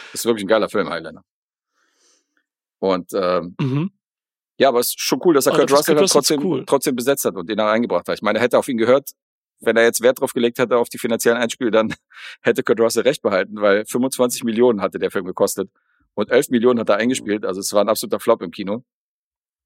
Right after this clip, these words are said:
Speaker 1: Aber der hat auf Video,
Speaker 2: Mhm.
Speaker 1: auf Video hat er schon richtig viel gemacht danach. Also der ist ja dann in den Videotheken, wo, ist er dann ziemlich zum Kultfilm avanciert und, äh,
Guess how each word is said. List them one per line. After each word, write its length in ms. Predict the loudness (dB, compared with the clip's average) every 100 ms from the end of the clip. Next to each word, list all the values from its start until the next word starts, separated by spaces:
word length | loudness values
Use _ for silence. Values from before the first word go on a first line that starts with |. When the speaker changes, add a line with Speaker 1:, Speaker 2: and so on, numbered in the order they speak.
| _ _
Speaker 1:
Aber 260 | -2 0 2
der 100 | 2
hat 100 | 2
auf 120 | 0
Video, 240 | 0 2 4
Speaker 2:
Mhm. 200 | 6 4
Speaker 1:
auf 100 | 2
Video 180 | 0 0
hat 80 |
er 80 | 0
schon 140 | -6 -10
richtig 200 | -12 -12
viel 140 | -12
gemacht 260 | -10 -10 -10
danach. 260 | -14 -14
Also 200 | -14 -14
der 140 | -10 -6
ist 80 |
ja 80 | -4
dann 340 | -2 -4 -10 -16 _ _ _ _ _
in 100 | -4
den 100 | -4
Videotheken, 520 | -2 -2 -2 -4 -6
wo, 100 | -12
ist 160 | -8 -2
er 100 | 0
dann 140 | 0 -2
ziemlich 280 | -6 -6
zum 100 | -8
Kultfilm 420 | -8 -8 -4 -6 -6
avanciert 540 | -6 -6 -6 -6 -8
und, 280 | -12 -14 -14
äh, 320 | -10 -8 -8